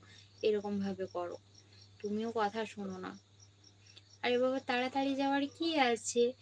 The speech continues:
তুমি তো এমন কোনো তো, মানে, অফিসের কাজে তো তুমি যাচ্ছ না। আর অফিসে কাজে গেল, কে বলে একটু সময় ধরে গেলে হয়তো দু পাঁচ মিনিট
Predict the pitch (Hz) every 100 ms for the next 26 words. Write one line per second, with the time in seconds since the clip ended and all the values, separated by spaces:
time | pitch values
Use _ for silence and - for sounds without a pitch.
0 | - - - 226 240 269 233 202 208 226
1 | 240 254 254 285 269 254 254 220 214 262
2 | - 277 - 254 240 269 277 269 269 269
3 | 254 254 - 226 202 202 208 196 220 277
4 | 254 214 214 220 208 202 196 - - -
5 | - - - - - 233 226 233 247 262
6 | 311 339 - - - - 240 - 294 -
7 | 247 262 262 262 269 269 269 269 311 285
8 | 269 240 247 233 240 240 247 254